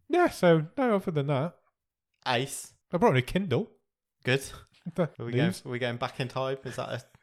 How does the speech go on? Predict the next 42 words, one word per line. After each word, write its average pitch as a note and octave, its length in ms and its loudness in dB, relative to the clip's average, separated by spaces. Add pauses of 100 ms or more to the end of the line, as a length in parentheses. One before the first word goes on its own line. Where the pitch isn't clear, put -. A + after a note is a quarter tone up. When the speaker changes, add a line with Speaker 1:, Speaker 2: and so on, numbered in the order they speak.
Speaker 2:
people C3+ 280 -8
still C3+ 180 -2
do C#3 160 -2
that? C#3+ 220 -8 (120)
Speaker 1:
Yeah. C#4 180 -2 (580)
How G#3+ 140 2
else A#3+ 120 0
are - 40 -18
you - 40 -18
supposed - 220 -4
to G2+ 80 -10
read F#2+ 160 -6
books G2 200 -8
these F#2+ 160 -10
days? - 300 -12 (220)
<laughs> - 0 - (1400)
Speaker 2:
I D3 60 -8
mean, C#3 260 -6
books E3+ 260 2
still D3 220 -2
exist. B2+ 540 -6 (180)
Speaker 1:
Yeah, A#3 280 4
but - 120 2
Speaker 2:
I'm F#3 120 6
Speaker 1:
Kindles - 40 0
Speaker 2:
reading A#2 300 -2
a - 20 0
Speaker 1:
are A2 40 -2
better. A2 120 -12
Speaker 2:
real A#2+ 240 -2
book. G#2+ 440 -8
Speaker 1:
Are C4 120 2
you? G2 200 -2
Speaker 2:
Yeah. D#3 260 -10
Speaker 1:
I D#3 40 2
haven't E3+ 140 -2
read E2+ 120 -8
a F2 40 -18
real G2+ 180 -8
book - 200 -14
in F#2+ 80 -14
ages. - 380 -10